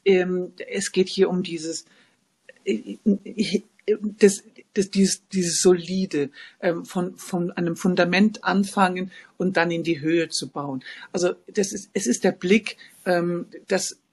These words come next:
etwas vorher auch geplant werden muss, dass du also anfängst, ähm, zuerst zu überlegen, ähm, wie, wie, wie, wie soll ein Keller aussehen,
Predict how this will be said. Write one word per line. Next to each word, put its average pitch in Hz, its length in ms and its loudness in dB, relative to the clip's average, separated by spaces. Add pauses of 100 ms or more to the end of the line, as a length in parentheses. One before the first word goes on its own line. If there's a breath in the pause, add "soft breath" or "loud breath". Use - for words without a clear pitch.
(140)
etwas 190 420 -2 (180 soft breath)
vorher 175 460 -6
auch 170 120 -8
geplant 196 680 4
werden 147 340 -6
muss, 139 340 -8 (300 loud breath)
dass 180 160 -8
du - 300 -8
also 190 220 -2
anfängst, 190 640 0 (320 soft breath)
ähm, 170 280 -2
zuerst 196 600 0
zu - 80 -4
überlegen, 170 480 -2 (280 soft breath)
ähm, 165 260 -2
wie, 175 320 -8
wie, 170 260 -6 (160)
wie, 175 320 -4 (460)
wie 180 440 -2
soll 190 180 6
ein 185 160 0
Keller 202 400 2
aussehen, 156 380 0